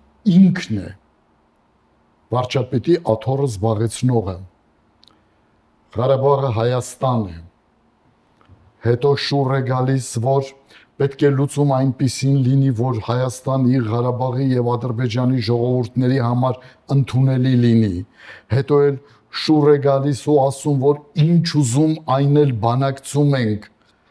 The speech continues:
Այսինքն, այս վիճակում ու գումարած, որ պարտնյորներին ասում է՝ "Ղարաբաղը պետք է վերադառնա բանակցությունների սեղան", և ոչ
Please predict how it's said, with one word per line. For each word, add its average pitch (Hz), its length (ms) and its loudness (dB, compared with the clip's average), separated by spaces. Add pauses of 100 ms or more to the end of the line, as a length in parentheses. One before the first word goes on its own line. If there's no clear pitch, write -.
(760)
Այսինքն, 175 420 -2 (840)
այս 175 240 0 (160)
վիճակում 143 680 2 (960)
ու 147 160 2
գումարած, 160 720 0
որ 123 200 -4 (100)
պարտնյորներին 127 920 -2
ասում 131 240 -2
է՝ 117 160 -2
"Ղարաբաղը 120 440 -2 (120)
պետք - 160 -6
է 113 140 0 (420)
վերադառնա 120 640 -2
բանակցությունների 123 680 -2 (100)
սեղան", 127 420 -2
և 117 120 -8 (360)
ոչ 302 280 2